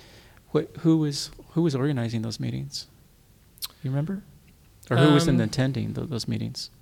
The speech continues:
Speaker 2: Yeah, I would say, I mean, it was the board members of that group, right? Um, and, um, I mean, I don't remember all of them, you know, but I remember obviously Miss Kathy Vasquez, Valerie Menard, Rowan Salinas.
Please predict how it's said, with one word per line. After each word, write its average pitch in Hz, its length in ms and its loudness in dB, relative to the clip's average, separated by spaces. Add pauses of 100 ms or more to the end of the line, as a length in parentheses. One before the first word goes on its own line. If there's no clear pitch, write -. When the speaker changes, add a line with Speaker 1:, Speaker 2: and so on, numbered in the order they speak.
(1600)
Speaker 2:
Yeah, 226 160 4
I 202 80 6
would 214 160 6
say, 151 340 6
I 143 60 4
mean, 139 180 2
it 135 80 0
was 131 400 -2
the 117 100 -6
board 127 300 -2
members 117 400 -4
of 107 160 -6
that 98 240 -12
group, 117 400 -6
right? 104 260 -12 (1000)
Um, 98 600 -8
and, 95 460 -10
um, 92 300 -16 (800)
I 101 60 -14
mean, 95 120 -8
I 95 100 -8
don't 95 100 -8
remember 90 320 -10
all 92 180 -10
of 90 120 -14
them, 90 220 -16
you 87 80 -18
know, 90 180 -20
but 98 180 -18 (640)
I 101 80 -10
remember 98 320 -8
obviously 98 300 -10
Miss 101 320 -16 (160)
Kathy 101 260 -12
Vasquez, 98 880 -12
Valerie 101 420 -18
Menard, 104 800 -10
Rowan 98 240 -12
Salinas. 110 840 -8